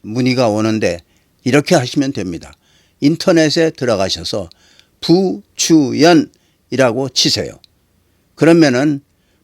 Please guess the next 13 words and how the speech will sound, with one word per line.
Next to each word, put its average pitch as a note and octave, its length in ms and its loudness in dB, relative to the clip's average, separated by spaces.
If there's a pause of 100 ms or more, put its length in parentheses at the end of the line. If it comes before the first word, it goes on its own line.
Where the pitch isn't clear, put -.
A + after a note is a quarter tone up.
부추연의 E3 800 0 (500)
홈페이지가 A3 720 2
뜹니다. G#2 500 -8 (680)
그 D#3 120 2
홈페이지 E3+ 760 0 (520)
왼쪽 G3+ 680 0 (140)
상단에 D#3 960 0 (640)
동영상이라고 G3 1200 0
있어요. E2+ 420 -12 (240)
그걸 F#3+ 320 -2
누르세요. A2 460 -8 (540)
그러면은 C3 560 -4 (360)
그동안에 A2 680 -2